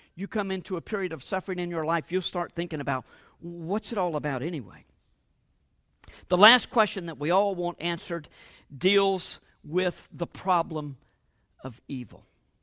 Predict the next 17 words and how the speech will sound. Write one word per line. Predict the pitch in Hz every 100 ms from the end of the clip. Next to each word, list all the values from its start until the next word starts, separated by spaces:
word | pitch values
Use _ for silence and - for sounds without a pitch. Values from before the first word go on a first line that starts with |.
| _ _ _ _ _ _ _ -
I | -
mean, | 320
I | 392
think | - 392 370 - _ _ -
most | 196 214 320 370 -
of | 277
us | 226 196
get | - 254 247 _ _ _ _ _ _ -
sickness, | - - 277 - 262 269 - - - -
even | 185 147 131
accidents, | 240 269 - - 269 254 269 - - - _ _ _ _ _ _ _ _ _ -
but | 160 220 208
why | 220 233 339 370 302 - _ _ _
Hitler? | - 359 - 208 - _ _ _ _ _ _ _ _ _ _ _ _ _ _ _ _ _
Why | - 285
child | - 269 285 262
abuse? | 180 120 131 - - -